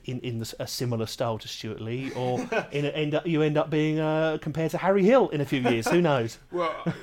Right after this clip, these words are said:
Speaker 2: we'll see how it goes. Uh, I'm, I'm sure she'll regret saying it. And, um, yeah, yeah. Um, I mean,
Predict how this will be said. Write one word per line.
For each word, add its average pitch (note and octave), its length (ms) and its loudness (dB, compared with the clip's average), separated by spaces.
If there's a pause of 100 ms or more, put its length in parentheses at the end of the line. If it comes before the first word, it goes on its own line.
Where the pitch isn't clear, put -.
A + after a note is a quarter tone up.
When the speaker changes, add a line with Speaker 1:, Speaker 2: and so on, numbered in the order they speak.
(460)
Speaker 2:
we'll D#3+ 220 -8
see D#3+ 160 -8
how D3+ 180 -2
it - 100 -10
goes. D#3 440 -6
Uh, C#3+ 480 2
I'm, D#3 240 -6
I'm D#3+ 120 -8
sure E3 220 -6
she'll D#3 160 -12
regret D3+ 380 -12
saying B2+ 280 -12
it. - 60 -20 (280)
And, A3+ 140 -2
um, A#3 140 -2
yeah, - 200 -2
yeah. F#3 680 -4
Um, F#3+ 420 -2
I G#3 60 -6
mean, G#3 280 -12